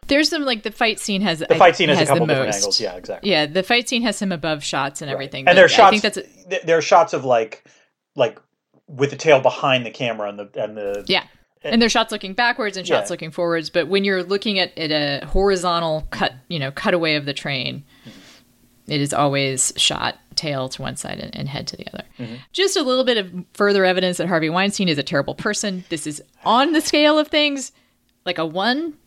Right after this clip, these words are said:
Speaker 2: Yeah.
Speaker 1: not a ten, but he did demand that the film get cut. He wanted twenty-five minutes removed, which would make it, like, ninety minutes, I think.
Speaker 2: Ooh.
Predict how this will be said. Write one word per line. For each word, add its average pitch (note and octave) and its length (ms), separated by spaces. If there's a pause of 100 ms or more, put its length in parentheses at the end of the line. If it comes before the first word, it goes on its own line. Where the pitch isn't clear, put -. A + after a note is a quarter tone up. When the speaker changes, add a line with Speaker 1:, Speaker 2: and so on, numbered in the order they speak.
(240)
Speaker 2:
Yeah. B2+ 160
Speaker 1:
not E3 180
a - 40
ten, C#4 440 (180)
but G#3 340 (600)
he A3 500
did G3+ 220
demand F3+ 400
that E3 120
the E3 80
film D3+ 240
get D3 240
cut. - 360 (100)
He D#3+ 140
wanted D3+ 320 (420)
twenty-five D4 420
minutes A#3+ 280
removed, B3 240
which F3+ 120
would D#3+ 120
make F3+ 160
it, - 100
like, - 160
ninety E3+ 340
minutes, G3+ 360
I A#3 80
think. C#4 260 (160)
Speaker 2:
Ooh. D3+ 140